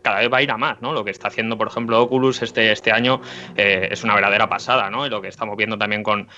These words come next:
con temas de realidad aumentada, ¿no? Hay que recordar que Magic Leap o el HoloLens dos, eh,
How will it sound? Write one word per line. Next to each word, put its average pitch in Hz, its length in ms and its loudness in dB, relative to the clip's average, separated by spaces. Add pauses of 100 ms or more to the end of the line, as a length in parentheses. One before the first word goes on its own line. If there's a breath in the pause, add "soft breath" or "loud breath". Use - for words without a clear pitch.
(180 loud breath)
con 107 200 0
temas 113 240 4
de 110 120 4
realidad 104 240 2
aumentada, 113 520 -2
¿no? 123 200 -2
Hay 110 80 -2
que 107 100 -2
recordar 104 460 0
que 101 420 2
Magic 101 380 -4
Leap 139 240 2
o 110 60 0
el 104 60 0
HoloLens 104 280 -4
dos, 131 340 4
eh, 98 300 -4